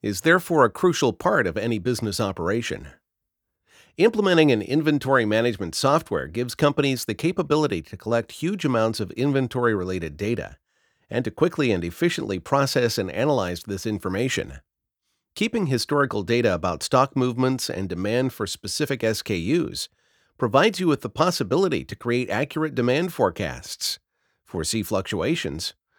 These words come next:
and thereby optimize your cycle inventory. Inventory management,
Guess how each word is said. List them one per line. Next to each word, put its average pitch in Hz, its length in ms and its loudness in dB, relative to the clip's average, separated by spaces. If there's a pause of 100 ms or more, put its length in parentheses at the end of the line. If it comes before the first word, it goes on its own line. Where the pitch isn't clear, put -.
(120)
and 110 160 -2
thereby 139 480 4
optimize 107 640 0
your 104 140 -4
cycle 107 380 -2
inventory. 113 720 -4 (600)
Inventory 175 560 4
management, 110 560 2